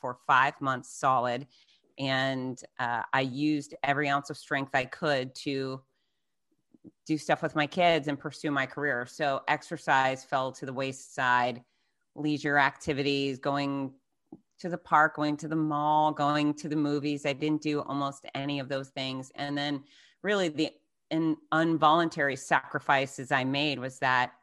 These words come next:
every iota of my body was being obliterated in some regard. I mean, my, my digestive system was trashed. All of my hair fell out, my, my, the hair on my head and my arms and my legs and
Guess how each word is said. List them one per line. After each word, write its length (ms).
every 840
iota 680
of 160
my 200
body 300
was 240
being 480
obliterated 720
in 200
some 340
regard. 400
I 40
mean, 200
my, 300
my 80
digestive 760
system 460
was 200
trashed. 800
All 180
of 100
my 180
hair 240
fell 220
out, 200
my, 260
my, 200
the 140
hair 180
on 100
my 120
head 340
and 100
my 200
arms 340
and 80
my 100
legs 280
and 140